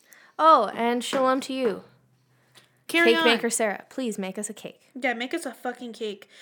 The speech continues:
Speaker 2: I thought you were doing that for our fiftieth. I guess fucking not.
Speaker 1: <laughs> 'Cause it's very soon.
Speaker 2: It's very fucking soon.
Speaker 1: So yeah, uh, Kittens in a Blender. Sam, have you played it?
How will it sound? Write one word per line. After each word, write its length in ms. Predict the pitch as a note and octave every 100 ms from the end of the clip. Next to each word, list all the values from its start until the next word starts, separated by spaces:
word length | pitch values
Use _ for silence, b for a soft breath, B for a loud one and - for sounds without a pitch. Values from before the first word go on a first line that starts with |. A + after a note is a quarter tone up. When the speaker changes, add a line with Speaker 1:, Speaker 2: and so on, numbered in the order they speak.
| B -
Speaker 2:
I 80 |
thought 220 | A#3 C4+ D#4
you 60 |
were 60 | D#4
doing 200 | C#4 C4+
that 180 | B3+ B3+
for 80 |
our 100 | A3
fiftieth. 540 | G3+ G#3 G#3 F#3+ D#3+ - B B
I 60 | -
guess 260 | G#3 A#3 -
fucking 320 | C#4 C4 A3
not. 240 | E3 D3+ -
Speaker 1:
<laughs> 680 | D#4 - - - C#4+ -
'Cause 180 | - C4+
it's 140 | C#4+ C#4
very 320 | A#3 G#3 G3+
soon. 280 | - F3+ - _ B B B
Speaker 2:
It's 140 | C4
very 560 | B3 - A3+ A3+ A3+ A3+
fucking 600 | - - G3+ G#3 F#3+ F#3+ G3
soon. 380 | - - G3+ E3+ E3 - B B B B B
Speaker 1:
So 160 | - D#4+
yeah, 320 | D#4+ F#4 -
uh, 100 | - A3
Kittens 280 | - D4+ F4
in 60 |
a 60 | F4
Blender. 300 | G#3+ G#3 C4
Sam, 200 | - B3
have 120 | A#3+
you 80 | A#3+
played 220 | A#3+ G#3+
it? 160 | A#3+ -